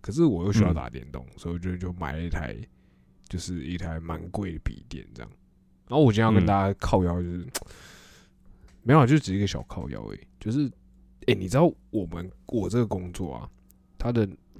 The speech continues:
Speaker 1: 它的，对于银行来说啊，它是一个很不稳定的工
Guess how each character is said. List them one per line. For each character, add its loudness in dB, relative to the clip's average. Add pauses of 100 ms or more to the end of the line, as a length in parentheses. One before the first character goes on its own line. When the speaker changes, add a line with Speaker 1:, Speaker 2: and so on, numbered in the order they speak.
(180)
Speaker 1:
它 6
的， 0 (100)
对 6
于 -2
银 -8
行 -10
来 -8
说 -12
啊， -8
它 -8
是 -4
一 -6
个 -10 (1200)
很 -2
不 2
稳 -4
定 -8
的 -16
工 -16